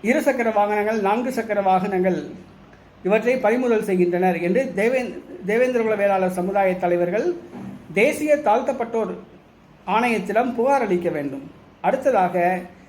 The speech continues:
தேசிய மனித உரிமை ஆணையம் என்று உள்ளது. அந்த மனித உரிமை ஆணையத்திடமும் புகார் அளிக்க வேண்டும். அப்பொழுதுதான் தேசிய தாழ்த்தப்பட்டோர் ஆணையம் மற்றும் மனித உரிமை ஆணையம் தமிழகத்துக்கு வந்து விசாரித்து நடவடிக்கை எடுப்பதற்கு வசதியாக இருக்கும். அதுவரைக்கும் தமிழக காவல்துறை,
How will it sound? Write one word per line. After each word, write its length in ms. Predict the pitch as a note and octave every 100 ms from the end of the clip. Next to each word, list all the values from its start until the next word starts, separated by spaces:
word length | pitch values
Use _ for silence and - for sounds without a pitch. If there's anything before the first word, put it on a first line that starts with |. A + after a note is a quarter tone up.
| - - E3+
தேசிய 440 | A3+ E4+ D#4 C#4+
மனித 380 | G#3+ G#3 D#4 D#4
உரிமை 320 | C4 A#3 A3
ஆணையம் 380 | F#3+ F#3+ G3 F3+
என்று 180 | E3+ E3
உள்ளது. 320 | D#3 D#3 F#3+
அந்த 300 | D#3+ A3 A3
மனித 340 | F#3+ A3+ D#4
உரிமை 340 | D4 C4+ C4 A#3+
ஆணையத்திடமும் 720 | A3 A3+ G#3+ G#3 G3+ A3+ C4
புகார் 280 | G#3 A3+ G#3+
அளிக்க 260 | F#3 F3
வேண்டும். 280 | D#3+ D3 C#3+ -
அப்பொழுதுதான் 920 | E3+ - B3 G#3+ E3+ E3 F3 G#3+ B3+ - - - - D#3
தேசிய 360 | A3+ C#4+ D#4+
தாழ்த்தப்பட்டோர் 640 | D4+ G#3 A#3 B3+ A#3+ A3+ G#3
ஆணையம் 420 | F#3+ F#3+ G#3 B3
மற்றும் 280 | G3 F#3+ B3
மனித 340 | F#3 A#3 B3+
உரிமை 300 | A#3 G#3 G3
ஆணையம் 560 | F3 F3+ F#3 A3 C4+ - -
தமிழகத்துக்கு 640 | F#3+ A#3+ B3+ A#3+ A3+ G#3+
வந்து 200 | F#3 G#3
விசாரித்து 640 | G3+ F#3 A#3+ A3+ G3 F#3+ C4+
நடவடிக்கை 640 | F#3 F3+ B3 C4 B3+ A#3
எடுப்பதற்கு 460 | G3 F#3+ F#3+ F#3 A3
வசதியாக 480 | F3+ G#3 G3 F3+
இருக்கும். 280 | F3+ D3 C3 - - - - - - - -
அதுவரைக்கும் 580 | F3+ A#3+ B3+ C4 D4 B3+
தமிழக 420 | G#3+ B3 B3+ B3
காவல்துறை, 640 | A3 G#3 G#3 G3+ A3 F4+